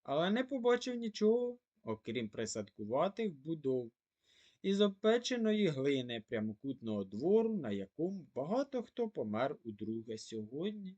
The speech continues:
і вчора, і за день до того.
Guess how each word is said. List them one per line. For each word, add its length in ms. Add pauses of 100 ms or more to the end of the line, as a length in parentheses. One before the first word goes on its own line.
(180)
і 120
вчора, 720 (120)
і 80
за 240
день 360
до 100
того. 520